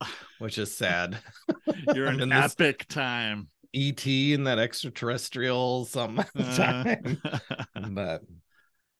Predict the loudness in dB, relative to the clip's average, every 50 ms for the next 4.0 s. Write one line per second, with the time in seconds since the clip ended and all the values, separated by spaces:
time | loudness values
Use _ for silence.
0 | _ -8 0 4 6 8 8 8 6 6 6 6 8 8 6 4 2 -4 -12 -12
1 | -14 -10 -8 -6 -4 -2 0 2 2 4 4 4 4 4 4 2 4 4 4 4
2 | 2 2 2 0 0 -2 -2 -4 _ _ _ _ -6 -6 -6 -6 -4 -4 -2 -2
3 | -2 -2 -2 -4 -6 -4 -2 -2 0 0 -2 -4 -8 -10 -10 -8 -8 -10 -12 -14